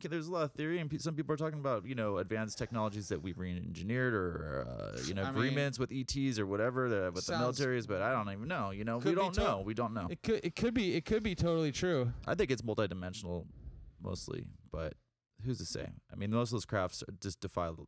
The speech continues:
Speaker 1: our physics, and they do really weird shit, and some of 'em are, look really elemental, and they just
Speaker 2: I mean, you know, you see a lot of
Speaker 1: I,
Speaker 2: U F Os.
Speaker 1: I have. I've seen lots of U F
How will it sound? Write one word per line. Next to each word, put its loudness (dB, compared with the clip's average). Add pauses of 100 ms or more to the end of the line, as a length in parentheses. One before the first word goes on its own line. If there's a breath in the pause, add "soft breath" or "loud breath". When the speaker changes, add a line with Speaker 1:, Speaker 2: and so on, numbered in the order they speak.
(120)
Speaker 1:
our -2
physics, -4
and -4
they -2
do -2
really 0
weird -6
shit, 0
and -10
some -6
of -6
'em -6
are, -6
look -4
really -4
elemental, 0
and -6
they -4
just -6 (600 loud breath)
Speaker 2:
I 4
mean, 4
you 2
know, 4
you 4
see 0
a 2
lot 2
of 2
Speaker 1:
I, 0
Speaker 2:
U 2
F 2
Os. 4
Speaker 1:
I 6
have. 4
I've 0
seen -6
lots -4
of -10
U -2
F -6